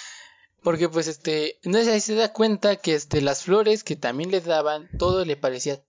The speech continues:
todo extraño. Y, y ya no podía enco-, y, y ahí es donde se da cuenta que viaja al futuro. O nuevamente, porque el conocimiento que tiene sigue siendo muy vano al, al que tenía en su época.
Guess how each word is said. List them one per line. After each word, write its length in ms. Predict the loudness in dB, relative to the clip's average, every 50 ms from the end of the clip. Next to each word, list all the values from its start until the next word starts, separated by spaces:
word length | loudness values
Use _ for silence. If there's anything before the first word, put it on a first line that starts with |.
| _
todo 460 | 0 2 4 4 4 2 0 -4 -4
extraño. 720 | -6 -8 -8 -8 -8 -6 -4 -2 -2 -4 -4 -8 -14 -18 _ _ _ -20 -20 -20 -20 -20 -20 -18 _
Y, 580 | -8 -6 -4 -4 -4 -6 -6 -6 -6 -8 -10 -10 _ _
y 120 | -8 -6 -4
ya 80 | -2 -2
no 100 | 0 0
podía 260 | 0 0 0 0 -4
enco-, 320 | -8 -6 -4 -4 -4 -4 -6
y, 160 | -8 -10 -10 -10 -14 -20 -20 _ _ _ -20 -20 _ -20 _ _
y 120 | -6 -2 0
ahí 80 | 0
es 40 | 2
donde 180 | 2 2 0 2
se 60 | 2
da 120 | 0 0
cuenta 300 | 0 0 0 0 0 0
que 140 | -2 -2 -2
viaja 220 | -2 0 0 -2 -2
al 60 | -2
futuro. 460 | -2 -2 -2 0 2 2 2 0 0 -4 -10 -20 -20 -20 -20 -20 -20 _ _ _ _ _ _ _ _ -4
O 100 | -2 0
nuevamente, 800 | 2 2 4 4 4 4 2 0 2 2 2 0 0 0 -4 _ _ _ _ _ _ _ _ _ _
porque 600 | 0 2 2 2 2 0 -2 -4 -2 -2 -4 -4 _ _ _ _ _ _ _ _ _ _ _ _ _ _ _ _
el 140 | -6 -4 -2
conocimiento 560 | -2 -2 0 0 0 0 0 2 2 0 0
que 120 | 0 0
tiene 240 | -2 0 0 -2 -2 -2
sigue 240 | 0 0 2 2
siendo 260 | 2 0 0 0 0 0
muy 360 | 0 0 0 2 0 0 -4 -6
vano 460 | -6 -4 -2 -2 0 0 0 0 2
al, 440 | 2 0 -2 -4 -6 -8 -12 -14 -14
al 200 | -12 -12 -12 -12
que 460 | -12 -10 -8 -8 -8 -8 -10 -12 -10 -6
tenía 320 | -4 -4 -4 -2 -2 -4 -4
en 60 | -4
su 160 | -2 0 0
época. 420 | 2 2 0 -2 -4 -4 -6 -8